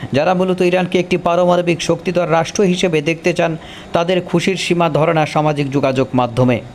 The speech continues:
বন্ধুরা, আমি এ ব্যাপারে কোনো ভিডিও দেইনি বা কোনো মন্তব্য করিনি, আসলে এর সত্যতা বা এর প্রকৃত বাস্তবতা কি না জেনে। এই ব্যাপারটি আপনাদের সাথে একটু শেয়ার করার চেষ্টা করব এবং সামগ্রিক ভিত্তিতে বিষয়টি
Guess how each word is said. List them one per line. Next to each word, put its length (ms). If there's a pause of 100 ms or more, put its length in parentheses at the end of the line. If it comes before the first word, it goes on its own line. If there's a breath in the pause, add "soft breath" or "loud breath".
(320 loud breath)
বন্ধুরা, 420
আমি 240 (360 loud breath)
এ 40
ব্যাপারে 360
কোনো 240
ভিডিও 320 (140)
দেইনি 300
বা 120
কোনো 240
মন্তব্য 400 (100)
করিনি, 380 (300 loud breath)
আসলে 360
এর 100
সত্যতা 500 (280 loud breath)
বা 120
এর 160
প্রকৃত 380
বাস্তবতা 600
কি 160 (100)
না 180
জেনে। 300 (680 loud breath)
এই 140
ব্যাপারটি 460
আপনাদের 380
সাথে 220
একটু 180
শেয়ার 280
করার 260
চেষ্টা 300
করব 220 (380 loud breath)
এবং 200 (180)
সামগ্রিক 480
ভিত্তিতে 420
বিষয়টি 400